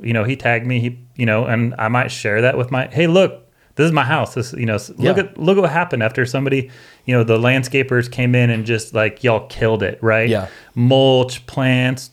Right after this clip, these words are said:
Speaker 1: trees, it just looks amazing."
Speaker 2: But then give them the credit. "Look at how
Speaker 1: Yeah.
Speaker 2: good Missus Johnson's yard looks
Speaker 1: Yeah,
Speaker 2: right now."
Speaker 1: exactly. They then can share that with their family and
Speaker 2: Yeah.
Speaker 1: friends, and it all links back to you.
Speaker 2: Yeah.
Speaker 1: The other way is to create fun contests. So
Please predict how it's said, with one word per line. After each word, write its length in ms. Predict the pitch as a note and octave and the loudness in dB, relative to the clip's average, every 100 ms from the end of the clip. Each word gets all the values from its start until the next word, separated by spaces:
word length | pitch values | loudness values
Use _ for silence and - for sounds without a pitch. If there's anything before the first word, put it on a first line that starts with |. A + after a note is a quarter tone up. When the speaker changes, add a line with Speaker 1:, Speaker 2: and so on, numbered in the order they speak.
| - | -10
Speaker 1:
trees, 420 | - C#3 C3+ B2+ | -4 -2 0 -2
it 100 | C3 | -4
just 220 | A#2+ B2 | -6 -4
looks 200 | C#3 B2 | -4 -4
amazing." 720 | A#2+ A2 A2 B2+ C#3 F3 F#3+ | -4 -2 0 0 0 0 0
Speaker 2:
But 140 | F#3 A#2 | 0 0
then 200 | C#3+ A#2 | 2 2
give 300 | C3+ A#2+ F#2+ | 2 2 0
them 220 | G#2+ C#3 | 2 2
the 80 | B2+ | 0
credit. 380 | - G#2 G2 G#2+ | 0 -2 -2 -2
"Look 220 | A#2 C#3 | -2 0
at 80 | C#3 | 2
how 180 | C3 C3+ | 2 2
Speaker 1:
Yeah. 180 | C3+ B2 | 0 -2
Speaker 2:
good 100 | A#2+ | 0
Missus 400 | A#2 A#2+ G2+ F#2+ | 0 -2 -4 -6
Johnson's 680 | - G#2+ A#2 A#2 G#2 F#2+ | -2 0 0 0 -4 -4
yard 240 | G2 F#2 F#2 | -4 -4 0
looks 180 | A#2+ A2+ | 0 0
Speaker 1:
Yeah, 60 | |
Speaker 2:
right 80 | F#2+ | 0
now." 60 | G2+ | -2
Speaker 1:
exactly. 680 | A2 B2 C#3+ - A2 G#2 - _ _ - | 0 0 0 -2 -4 -4 -10 _ _ -8
They 560 | G#2+ C3+ E3+ F#3+ G3 - - | 0 2 4 2 0 -8 -8
then 360 | B2+ C3 B2 B2 | 0 2 2 0
can 200 | C3 A#2+ | -2 -2
share 300 | - C3 B2 | 0 0 2
that 120 | A#2 | 2
with 100 | G#2 | 2
their 140 | C3 | 0
family 360 | C3 A#2 G#2 G2+ | 0 0 0 0
and 80 | F2 | -2
Speaker 2:
Yeah. 40 | |
Speaker 1:
friends, 380 | B1 A1+ A#2 - _ - | -4 -6 -8 -14 _ -4
and 140 | A#2+ | 0
it 120 | B2 | 2
all 200 | B2+ B2+ | 2 2
links 220 | B2 B2 | 2 0
back 260 | B2 G#2 - | 0 -2 -2
to 80 | C3 | -2
you. 220 | G#3 - - _ - | -2 -2 -6 _ -6
Speaker 2:
Yeah. 160 | G#2 | -6
Speaker 1:
The 260 | B2 C#3+ C#3 | -2 0 2
other 200 | D3+ F3+ | 4 4
way 300 | D#3 C#3 C#3+ | 4 4 2
is 260 | C#3+ C3+ B2 | 0 0 -2
to 440 | - C#3 C3 B2+ - - _ _ - | -4 0 0 0 -6 -20 _ _ -6
create 280 | D3+ D#3+ - | 0 0 2
fun 240 | C#3+ C3 | 0 2
contests. 600 | - A#2 G#2+ G2 F#2 - - | 2 0 0 -4 -8 -12 -8
So 180 | - | -4